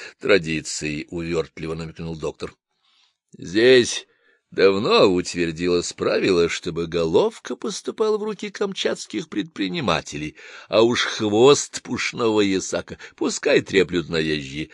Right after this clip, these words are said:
От такого порядка ни один из начальников ещё не бывал в обиде и на всю жизнь обеспечивал себя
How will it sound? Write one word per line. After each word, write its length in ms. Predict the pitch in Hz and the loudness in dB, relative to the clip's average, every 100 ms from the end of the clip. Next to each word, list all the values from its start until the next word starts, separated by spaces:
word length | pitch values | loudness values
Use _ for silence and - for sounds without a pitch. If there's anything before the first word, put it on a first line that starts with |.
| - - | -20 -6
От 220 | - 92 | -2 -2
такого 400 | - 95 104 101 | -2 0 2 2
порядка 500 | 90 95 104 98 95 | 2 4 4 4 -4
ни 140 | 87 95 | 0 0
один 260 | 87 95 | 0 0
из 140 | 95 82 | -2 0
начальников 720 | 87 - 92 175 190 170 107 | -4 2 2 2 -2 -4 -4
ещё 280 | - - - - _ | -2 -2 -4 -8 _
не 140 | 85 | -4
бывал 380 | 87 90 87 85 | 2 4 6 4
в 40 | |
обиде 440 | 87 82 82 76 - _ _ _ | 2 0 -4 -6 -10 _ _ _
и 80 | - | -16
на 80 | 64 | -12
всю 200 | - 80 | -10 -6
жизнь 600 | 73 143 208 175 110 90 - - | -2 0 0 -2 -4 -8 -16 -10
обеспечивал 800 | - 101 101 - - 107 - 98 | -2 0 0 -2 4 4 4 -2
себя 240 | 90 87 | 0 -2